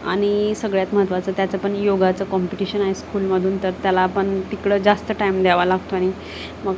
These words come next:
योगा वगैरे जास्त करण्यामुळे ना तो पण थकून थकून येतो स्कूलमधून. आणि बघू शकता, ही माझी सगळी पॅकिंग, अ, बऱ्यापैकी झालेली आहे. थोडीफार आता किचनमधली म्हणजे राहिली, ती मी कम्प्लीट करून घेणार आहे आणि आता उद्या शिफ्टिंगचं काम चालू करायचं आहे आपल्याला.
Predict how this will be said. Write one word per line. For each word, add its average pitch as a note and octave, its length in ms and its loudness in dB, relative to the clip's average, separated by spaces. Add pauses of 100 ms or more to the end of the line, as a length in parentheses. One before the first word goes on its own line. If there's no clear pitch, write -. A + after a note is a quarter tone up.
योगा F#3 380 4
वगैरे F#3 320 4
जास्त F#3+ 340 0
करण्यामुळे F3+ 480 4
ना F#3+ 200 2 (340)
तो G3 80 2
पण F#3+ 160 2 (120)
थकून G3+ 260 0
थकून G3+ 240 2
येतो F#3+ 160 2
स्कूलमधून. F#3 580 2 (1040)
आणि F#3+ 140 2
बघू G3 220 -2
शकता, F#3 280 -6
ही F#3+ 140 -2
माझी G3 200 2
सगळी G3+ 320 2
पॅकिंग, G3 480 0
अ, F3+ 200 2 (180)
बऱ्यापैकी G3 640 2
झालेली G3+ 380 4
आहे. G#3 380 0
थोडीफार G3+ 400 2
आता G3+ 180 0
किचनमधली G3+ 640 0
म्हणजे G3+ 460 0 (160)
राहिली, G#3 420 6
ती G#3 420 -2
मी G#3+ 140 2
कम्प्लीट G3+ 440 0
करून G#3 280 2
घेणार G3 240 4
आहे F#3+ 160 2
आणि F#3+ 140 0
आता F#3+ 140 -2
उद्या G3 260 0
शिफ्टिंगचं F#3+ 500 -4
काम F3+ 240 -2
चालू G#3+ 220 -6 (100)
करायचं F#3 300 0
आहे G#3+ 80 -6
आपल्याला. F#3 260 0